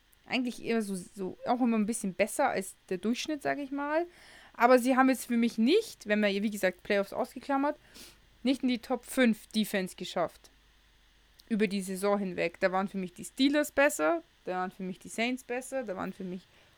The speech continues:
Washington Football Team besser, ähm, und noch eben zwei, drei andere. Deswegen, wie gesagt, ohne Playoffs, ähm,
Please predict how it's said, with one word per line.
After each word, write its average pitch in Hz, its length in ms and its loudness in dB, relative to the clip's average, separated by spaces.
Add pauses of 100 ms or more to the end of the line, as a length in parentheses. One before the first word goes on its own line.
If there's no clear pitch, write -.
Washington 202 400 -2
Football 254 360 -4
Team 269 220 -4
besser, 269 420 -2 (720)
ähm, 202 440 2
und 202 120 -4
noch 196 180 -2
eben 185 200 -4
zwei, 190 180 0
drei 190 180 2
andere. 311 460 2 (600)
Deswegen, 226 760 0
wie 202 120 -2
gesagt, 185 500 -2 (160)
ohne 214 240 -4
Playoffs, 233 540 -2 (1080)
ähm, 208 640 0